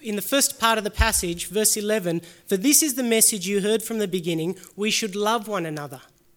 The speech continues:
And then if I read the middle passage, um,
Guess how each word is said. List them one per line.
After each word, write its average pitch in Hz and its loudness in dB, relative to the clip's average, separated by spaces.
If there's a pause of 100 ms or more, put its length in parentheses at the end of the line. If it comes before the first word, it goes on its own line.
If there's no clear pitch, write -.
(680)
And 180 0
then 233 4
if 247 0
I 214 2
read 208 2
the 185 0
middle 220 2
passage, 196 -4 (920)
um, 165 -2